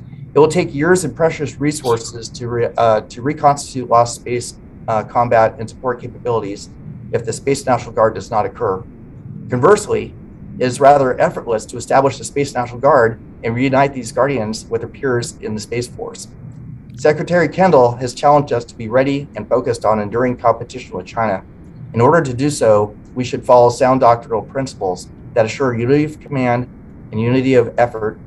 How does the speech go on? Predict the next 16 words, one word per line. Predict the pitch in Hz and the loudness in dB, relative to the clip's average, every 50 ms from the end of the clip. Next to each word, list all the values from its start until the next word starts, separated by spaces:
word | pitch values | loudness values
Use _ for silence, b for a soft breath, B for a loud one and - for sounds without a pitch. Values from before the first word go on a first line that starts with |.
| - - - - - - - | -20 -20 -20 -20 -12 -4 -2
are | 107 | -2
retained | 113 113 113 - - 147 143 135 117 107 110 - - | -2 -2 -6 -4 -2 0 0 0 0 -2 -4 -6 -2
by | - 113 | 0 0
establishing | 104 101 - 123 123 131 139 131 - 127 | 0 2 4 4 4 4 4 0 -4 -6
the | 110 | -8
Space | 110 - - 131 127 - - | -8 -6 -6 -6 -4 -2 -4
National | 117 113 - 120 113 | -4 -4 -6 -6 0
Guard | 117 113 113 117 117 117 117 - - - - - - - - - | 4 4 6 6 4 2 0 -6 -16 -20 -20 -20 -20 -20 -6 0
as | - 113 110 | 0 0 0
a | 117 | 0
component | 113 - 120 113 139 151 151 143 127 | -6 -10 -10 -4 0 2 2 4 2
of | 113 107 101 | 2 0 -2
the | - | -6
total | - - 123 123 120 110 | -10 -8 -6 -4 -4 -4
Space | - - - 123 131 127 | -6 -6 -4 -4 -4 -4
Force. | - - 95 92 92 90 90 - - | -6 -6 -4 -4 -2 -2 -4 -6 -12